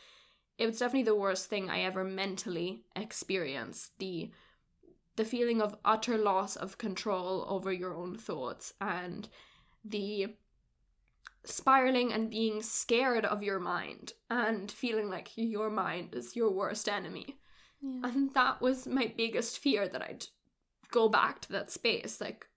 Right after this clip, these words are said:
Speaker 1: entering into a new relationship, like, making yourself vulnerable to that, I guess, again. And, I mean, I think this is, I guess, what potentially I'm, where I can see the good in what happened and where I'm trying to take it forward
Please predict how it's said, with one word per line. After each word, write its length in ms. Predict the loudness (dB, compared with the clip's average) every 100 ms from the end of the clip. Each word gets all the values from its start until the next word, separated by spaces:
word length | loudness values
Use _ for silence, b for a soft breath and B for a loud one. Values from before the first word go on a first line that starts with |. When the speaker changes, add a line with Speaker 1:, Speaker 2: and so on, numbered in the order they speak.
| _
Speaker 1:
entering 460 | -2 -2 -2 -4 -4
into 260 | -6 -4
a 60 | -4
new 180 | -4 -4
relationship, 560 | -4 -6 -6 -8 -6
like, 160 | -6 -2
making 300 | 0 0 -2
yourself 400 | -4 -2 -4 -2
vulnerable 640 | 0 2 0 -2 -6 -8 _
to 120 | -8
that, 300 | -6 -4 -4 -4
I 100 | -4
guess, 260 | -4 -8 -8
again. 340 | -8 -8 -10 -14 B B B B B B _ -4
And, 520 | 0 0 -2 -4 -6 -8 -2
I 100 | 0
mean, 420 | 0 -2 -4 -10 _ _ _ _ _ _ _ _ _ -4
I 80 | 0
think 180 | 4 6
this 160 | 4 4
is, 80 |
I 80 | 2
guess, 240 | 2 0 0
what 240 | -6 -6
potentially 800 | -4 -2 -2 -2 -2 -2 -4 -8 b b b _ _ -4
I'm, 480 | -2 -2 -6 -10 -12 _ _ _ _ _ -8
where 220 | 0 2
I 80 | 2
can 160 | 0
see 240 | -4 -4 -2
the 100 | -2
good 460 | 0 0 0 -2 -6
in 140 | -6
what 120 | -6
happened 420 | -4 -4 -2 -2 -2
and 160 | -4
where 140 | -6 -6
I'm 180 | -6 -8
trying 260 | -2 -2 -2
to 100 | -6
take 260 | -2 0 0
it 80 | 0
forward 560 | -2 -4 -2 -4 -6